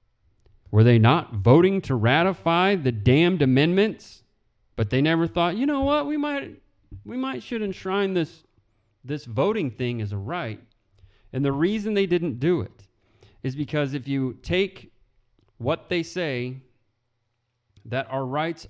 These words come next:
are inalienable, they're endowed by our Creator, that government is nothing more than a necessary evil. There is no natural right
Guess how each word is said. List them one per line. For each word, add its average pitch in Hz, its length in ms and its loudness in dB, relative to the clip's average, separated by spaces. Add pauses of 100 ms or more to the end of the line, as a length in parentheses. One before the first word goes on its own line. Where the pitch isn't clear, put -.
are 139 160 0
inalienable, 147 880 -2
they're 123 240 0
endowed 123 460 -2
by 139 160 0
our 143 160 -2
Creator, 131 640 -2 (3000)
that 120 240 -2
government 147 480 2
is 110 120 0
nothing 135 400 0
more 143 500 -4 (580)
than 175 120 2
a 131 100 2
necessary 156 800 -2 (100)
evil. 104 580 -6 (2250)
There 131 140 -4
is 160 300 -4
no 175 180 0
natural 143 600 -2
right 101 480 -2